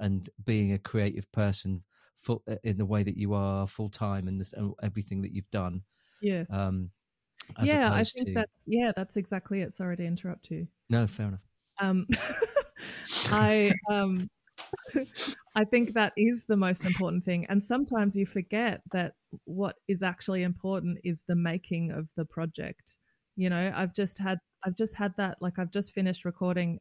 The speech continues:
Speaker 2: a solo album and I got so caught up in the, like, who's gonna put it out and what are we gonna do and what's, you know, and all of that, like, boring biz stuff that you have to think about,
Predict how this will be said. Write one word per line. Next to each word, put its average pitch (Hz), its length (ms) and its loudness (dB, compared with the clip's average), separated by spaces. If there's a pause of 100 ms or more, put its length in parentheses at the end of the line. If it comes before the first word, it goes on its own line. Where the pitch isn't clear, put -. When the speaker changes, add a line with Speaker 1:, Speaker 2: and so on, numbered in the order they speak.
(100)
Speaker 2:
a 175 260 0
solo 175 300 0
album 165 540 -2 (560)
and 175 360 0 (540)
I 190 80 0
got 196 240 -2
so 196 200 0
caught 190 260 0
up 180 200 0
in 190 140 4
the, 175 200 2
like, 165 260 0 (220)
who's 185 200 0
gonna 175 160 0
put 180 180 -4
it 185 100 0
out 196 320 0
and 175 140 4
what 175 160 2
are 180 60 0
we 180 100 0
gonna 180 200 2
do 196 280 2
and 165 260 -2
what's, 180 280 -4 (120)
you 185 100 0
know, 175 260 0
and 175 160 -2 (180)
all 196 200 2
of 180 120 -4
that, 175 220 -2
like, 175 160 -2 (100)
boring 175 500 2
biz 175 260 0
stuff 175 320 -6
that 156 120 -6
you 170 60 -2
have 165 160 -2
to 165 100 -2
think 180 220 0
about, 165 340 -2